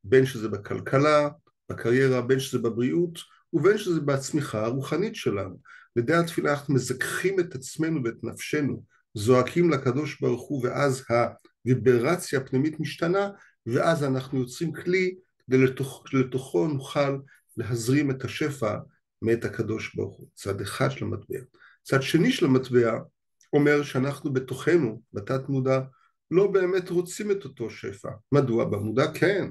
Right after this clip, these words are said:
אבל לא בתת מודע. כי זה מצריך הרבה מאוד עבודה, זה מצריך הרבה מאוד השתדלות, זה מצריך הרבה מאוד מאמץ,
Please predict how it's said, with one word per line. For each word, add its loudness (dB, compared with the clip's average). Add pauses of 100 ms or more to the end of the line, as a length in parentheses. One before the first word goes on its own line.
(140)
אבל -4
לא 4
בתת -2
מודע. -2 (400)
כי -8
זה 12
מצריך 2
הרבה 0
מאוד -2
עבודה, 0
זה -2
מצריך -8
הרבה -2
מאוד -4
השתדלות, 2
זה -8
מצריך -10
הרבה -2
מאוד -4
מאמץ, 2